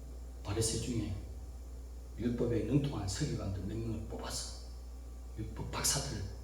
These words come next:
파견해. 너희들이 가서, 어? 예수님이 진짜 하나님의 말씀에 능통한 자인지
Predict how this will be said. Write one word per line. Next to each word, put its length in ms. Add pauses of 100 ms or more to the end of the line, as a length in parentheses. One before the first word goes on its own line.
파견해. 420 (380)
너희들이 300
가서, 260 (520)
어? 360 (1500)
예수님이 640 (2250)
진짜 640 (1300)
하나님의 400
말씀에 360
능통한 360
자인지 380